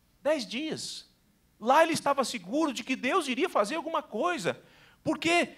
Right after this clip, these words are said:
de onde vêm os nutrientes que podem manter a nossa aparência boa, que pode conservar a nossa saúde e fazer que a gente sobressaia em relação a outros? De Deus, é Deus quem cuida efetivamente.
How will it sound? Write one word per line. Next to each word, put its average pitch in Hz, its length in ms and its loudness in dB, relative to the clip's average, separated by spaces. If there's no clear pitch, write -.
de 269 180 0
onde 359 400 8
vêm 269 300 4
os 208 140 -2
nutrientes 226 1080 0
que 254 140 2
podem 262 760 10
manter 233 400 6
a 277 60 10
nossa 254 240 8
aparência 233 460 6
boa, 233 460 8
que 233 80 -2
pode 269 380 10
conservar 277 640 10
a 277 40 12
nossa 254 300 8
saúde 262 720 4
e 220 80 0
fazer 285 360 10
que 311 100 6
a 277 80 10
gente 269 540 0
sobressaia 254 680 10
em 262 40 8
relação 269 420 10
a 262 80 12
outros? 240 360 8
De 302 120 -4
Deus, 349 340 -2
é 311 80 -2
Deus 311 300 -4
quem 381 160 -14
cuida 339 260 -2
efetivamente. 208 640 0